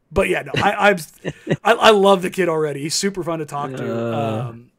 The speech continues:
Speaker 1: and I'm really, really, really interested to see what he's, what he's gonna be as he, as he kinda matures through the process.
Speaker 2: Uh, I wanna get to a preview of, uh, the Laker game, Utah game, just kinda thoughts and, and feelings about the whole thing.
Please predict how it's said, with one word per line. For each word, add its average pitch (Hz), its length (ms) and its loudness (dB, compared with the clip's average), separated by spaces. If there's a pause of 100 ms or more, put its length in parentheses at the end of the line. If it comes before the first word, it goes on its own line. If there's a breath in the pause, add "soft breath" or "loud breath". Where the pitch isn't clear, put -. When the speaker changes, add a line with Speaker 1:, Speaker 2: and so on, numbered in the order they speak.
(140)
Speaker 1:
and 180 160 -4
I'm 180 140 -2 (100)
really, 196 260 6
really, 160 240 -6
really 143 200 -6
interested 139 260 -14
to 131 60 -12
see 135 160 -8
what 127 100 -12
he's, 117 140 -16
what 127 100 -12
he's 113 100 -12
gonna 120 160 -18
be 113 320 -20
as 131 200 -12
he, 117 320 -16
as 123 100 -10
he 120 80 -16
kinda 131 180 -16
matures 120 360 -14
through 135 140 -16
the 113 60 -20
process. - 500 -18 (580)
Speaker 2:
Uh, 127 400 8
I 139 80 8
wanna 160 240 10
get 151 220 6
to 147 240 12
a 123 120 10
preview 139 420 10
of, 110 140 6
uh, 113 120 8
the 107 120 4
Laker 123 300 2
game, 113 260 2
Utah 117 380 4
game, 107 260 0
just 95 140 -8
kinda 110 220 -2
thoughts 107 420 2
and, 95 280 -8
and 95 160 -10
feelings 107 380 0
about 101 240 2
the 98 80 -2
whole 98 160 0
thing. 98 420 -2